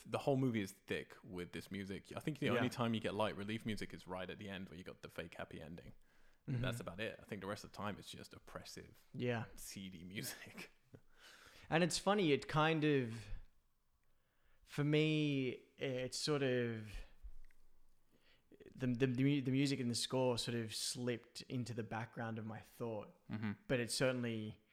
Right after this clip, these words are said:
Speaker 2: through its repetition a-, and just getting used to it, it definitely kept that goosebumpy kind of feeling going.
Speaker 1: Yeah, so you don't notice it somehow,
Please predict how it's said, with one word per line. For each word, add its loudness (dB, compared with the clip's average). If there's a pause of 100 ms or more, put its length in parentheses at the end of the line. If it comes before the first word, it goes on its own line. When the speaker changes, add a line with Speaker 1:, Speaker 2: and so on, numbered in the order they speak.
(1200)
Speaker 2:
through 8
its 0
repetition 0
a-, -2
and 0
just -2
getting -2
used -2
to 0
it, 0
it -4
definitely 0
kept -6
that -2 (720)
goosebumpy -2
kind -8
of -12
feeling -6
going. -10
Speaker 1:
Yeah, 8
so 6
you 6
don't 8
notice 6
it 0
somehow, -6